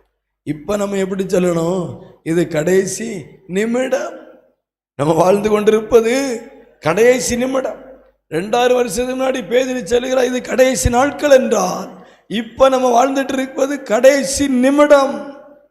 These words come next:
நிமிடம். முடிவு வரப்போகிறது.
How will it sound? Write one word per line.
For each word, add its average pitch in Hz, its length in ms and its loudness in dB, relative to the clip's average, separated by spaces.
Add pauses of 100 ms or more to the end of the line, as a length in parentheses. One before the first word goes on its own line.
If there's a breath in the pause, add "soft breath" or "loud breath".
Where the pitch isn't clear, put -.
(540)
நிமிடம். 139 760 -10 (320)
முடிவு 160 420 2
வரப்போகிறது. 135 1080 -6